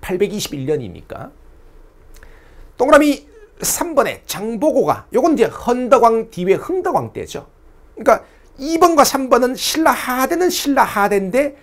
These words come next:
시기적으로 아주 비슷한 시기입니다. 동그라미 사 번에, 이거 잘 모르겠죠, 솔직히? 이게 칠 급 시험에 한번 나온 적이 있습니다.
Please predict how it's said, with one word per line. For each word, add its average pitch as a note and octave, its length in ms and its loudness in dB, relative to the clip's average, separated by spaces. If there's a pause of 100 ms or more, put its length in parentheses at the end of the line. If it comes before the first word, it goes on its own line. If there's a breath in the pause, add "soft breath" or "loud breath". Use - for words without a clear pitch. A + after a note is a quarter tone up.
(140 soft breath)
시기적으로 G#3+ 720 -2
아주 A#3+ 440 -6
비슷한 - 360 -10
시기입니다. - 420 -18 (1500 soft breath)
동그라미 C4 300 4
사 G3+ 320 4
번에, C#3+ 320 -4 (260)
이거 B3 160 -4
잘 A#3+ 180 -2
모르겠죠, G#3+ 440 0
솔직히? G3 460 -10 (360 soft breath)
이게 D3 200 -8
칠 - 240 -10
급 G4+ 140 0
시험에 G3+ 240 -4
한번 C#3+ 200 -8
나온 F#2+ 180 -12
적이 - 160 -16
있습니다. - 340 -18